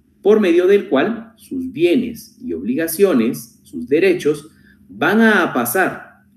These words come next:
a ser parte de un familiar cercano. En este caso, si llegara a fallecer uno de los cónyuges y no deja en su momento un testamento, indica la ley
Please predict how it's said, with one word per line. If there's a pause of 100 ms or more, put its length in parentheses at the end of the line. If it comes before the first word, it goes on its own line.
(140)
a
ser
parte (400)
de (300)
un
familiar
cercano. (600)
En
este
caso, (400)
si
llegara
a
fallecer
uno
de
los
cónyuges (440)
y
no
deja
en
su
momento
un
testamento, (400)
indica
la
ley